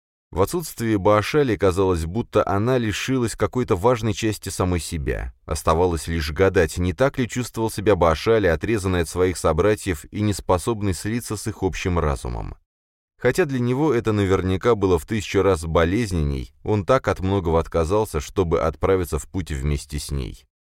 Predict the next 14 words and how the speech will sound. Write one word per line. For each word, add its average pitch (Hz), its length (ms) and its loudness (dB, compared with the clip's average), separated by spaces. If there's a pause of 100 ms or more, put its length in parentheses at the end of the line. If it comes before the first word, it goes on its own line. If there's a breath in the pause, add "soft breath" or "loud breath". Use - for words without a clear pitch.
(300)
И 104 100 -2
вот 175 180 0
к - 40 -12
чему 110 280 -2
эта 131 140 -2
жертва 80 420 -2
привела. 73 680 -4 (380)
«Я 80 140 -2
не 82 100 0
могу 117 240 -2
с - 80 -8
этим 76 200 -4
просто - 280 -6
смириться». 76 800 -4